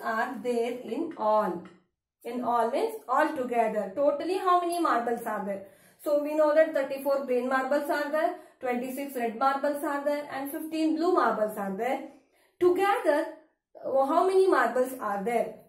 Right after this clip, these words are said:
You have to find the total. So what we have to do? Let us take the sums like this. So write the, what is given,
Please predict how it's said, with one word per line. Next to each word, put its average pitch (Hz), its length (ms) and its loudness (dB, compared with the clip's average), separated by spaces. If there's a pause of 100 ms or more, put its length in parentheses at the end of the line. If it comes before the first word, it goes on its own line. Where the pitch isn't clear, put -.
(160)
You 285 220 -4
have 240 280 -2
to 269 60 -4
find 233 320 -4
the 381 120 0 (240)
total. 208 400 4 (280)
So 311 180 -6
what 311 220 -2
we 277 120 -2
have 247 260 -2
to 254 80 -8
do? 277 300 -4 (340)
Let 254 160 -10
us 277 180 -2
take 254 280 -2
the 247 100 -4
sums 262 340 -4
like 208 240 -4
this. 349 240 2 (3000)
So 269 140 2
write 269 420 2
the, 262 100 0
what 247 260 0
is 285 160 -4
given, 269 400 0